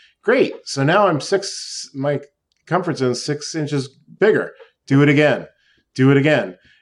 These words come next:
And then later, maybe you want to take, a th-, you know, three feet outside your comfort zone because, geez, you're getting some confidence now.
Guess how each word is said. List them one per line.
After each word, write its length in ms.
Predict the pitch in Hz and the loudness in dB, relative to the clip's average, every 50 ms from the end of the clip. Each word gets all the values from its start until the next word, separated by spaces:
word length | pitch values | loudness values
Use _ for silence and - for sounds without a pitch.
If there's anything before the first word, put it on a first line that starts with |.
| _ - | _ -10
And 120 | 110 113 | -4 0
then 200 | 123 131 135 135 | 2 4 4 4
later, 280 | 139 160 180 151 123 120 | 4 4 4 4 2 2
maybe 220 | 127 127 131 131 | 2 2 4 4
you 80 | 139 139 | 4 4
want 120 | 143 147 | 4 2
to 60 | 143 | 0
take, 320 | 143 - 156 151 151 151 165 | 0 0 0 0 0 0 -4
a 60 | 151 | -6
th-, 140 | - - - | -8 -8 -6
you 100 | 160 147 | -2 -2
know, 120 | 143 139 | 0 0
three 280 | 135 - - 156 170 160 | -2 -2 -2 0 0 0
feet 280 | - - 233 233 190 143 | 0 0 0 0 0 0
outside 420 | 101 90 - - 113 98 92 90 | 0 -2 -6 -8 -10 -10 -10 -12
your 140 | 87 87 - | -14 -16 -16
comfort 340 | - 101 85 - - 82 - | -16 -18 -18 -18 -20 -20 -20
zone 180 | - 87 90 - | -20 -20 -20 -18
because, 260 | 110 - 120 110 - | -14 -12 -12 -10 -2
geez, 260 | - 170 208 175 110 | 2 2 2 2 0
you're 80 | 95 104 | -2 -6
getting 160 | 107 113 117 | -10 -10 -10
some 140 | 123 120 - | -12 -12 -6
confidence 640 | 127 147 180 220 - - 131 87 78 - - - | -2 0 0 0 0 -2 -6 -8 -8 -10 -14 -14
now. 240 | 78 67 - - - | -14 -16 -16 -16 -20